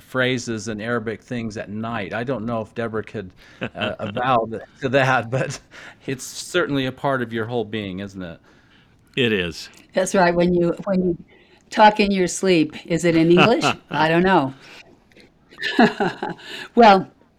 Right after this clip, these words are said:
Speaker 3: today we want to explore these, these scriptures, and we start with such an interesting idea that now there was a Pharaoh in Egypt who knew not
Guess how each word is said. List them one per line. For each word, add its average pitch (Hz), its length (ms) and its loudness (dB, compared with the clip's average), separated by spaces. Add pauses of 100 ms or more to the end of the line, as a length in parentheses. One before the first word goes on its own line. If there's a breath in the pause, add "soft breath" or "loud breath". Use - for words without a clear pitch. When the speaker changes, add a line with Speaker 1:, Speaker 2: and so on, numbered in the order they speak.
(160)
Speaker 3:
today 226 280 6
we 285 120 4
want 208 240 2
to - 100 -2
explore 170 840 0
these, 156 400 0 (220)
these 165 240 0
scriptures, 156 460 -4
and 170 100 0
we 160 100 4
start 285 400 -6
with 190 180 -6
such - 260 -4
an 151 120 -2
interesting 190 520 -2
idea 151 560 0
that 170 180 4
now 190 320 8
there 202 240 2
was 175 360 2
a - 80 -2
Pharaoh 180 580 2
in 156 220 0
Egypt 170 540 -2 (280 soft breath)
who 151 180 -2
knew 170 360 6
not 151 500 -2